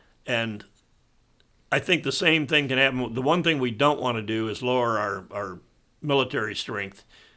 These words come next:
so that the other countries of the world, as they do, don't respect us. We, we have no respect from the other countries around the world during the Obama, 'cause they knew Obama wasn't gonna do anything.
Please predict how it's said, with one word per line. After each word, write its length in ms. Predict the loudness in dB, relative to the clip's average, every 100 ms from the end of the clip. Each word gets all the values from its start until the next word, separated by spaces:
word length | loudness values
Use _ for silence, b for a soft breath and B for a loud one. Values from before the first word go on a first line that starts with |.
| b
so 320 | 0 4 4
that 420 | 4 0 -2 -6 -8
the 280 | -6 -2
other 200 | 0 0
countries 380 | 0 -4 -4 -4
of 80 | -4
the 40 |
world, 260 | 0 0 0
as 200 | -2 -2
they 120 | -2
do, 140 | 2 4
don't 240 | 4 2
respect 420 | -2 -2 -4 -4
us. 260 | -10 -10 -12 _ b b b
We, 200 | -6 -4
we 180 | 0 0
have 160 | 2 2
no 120 | 2
respect 420 | 2 2 0 0
from 320 | -4 -8 -6
the 80 | -4
other 160 | -4 -4
countries 340 | -6 -6 -8
around 220 | -8 -6
the 60 | -6
world 260 | -6 -6 -6
during 200 | -8 -6
the 80 |
Obama, 480 | -6 0 2 2 0
'cause 160 | -4 -2
they 120 | 0
knew 160 | 0 -2
Obama 400 | 0 0 0 2
wasn't 260 | 0 0
gonna 160 | -2 -2
do 160 | -2
anything. 400 | -2 -6 -8 -18